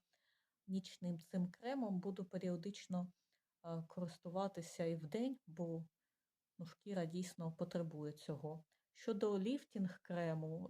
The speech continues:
денного, я ще не користувалася, але я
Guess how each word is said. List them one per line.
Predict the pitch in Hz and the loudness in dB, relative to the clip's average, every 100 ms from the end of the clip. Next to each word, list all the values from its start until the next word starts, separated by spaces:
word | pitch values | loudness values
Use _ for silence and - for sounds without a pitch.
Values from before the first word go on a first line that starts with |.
| 165 | 0
денного, | 151 160 151 151 156 160 | 4 4 4 -2 -2 0
я | 165 240 | 0 -2
ще | 240 - 196 | -4 -2 2
не | 185 175 190 233 233 _ _ | 2 2 2 0 -4 _ _
користувалася, | - 170 165 _ 185 226 311 240 208 - 165 - _ - - | -4 -4 -4 _ -4 -2 0 0 -2 -8 -12 -12 _ -16 -2
але | 160 175 220 220 | 4 4 4 2
я | 196 180 | 4 2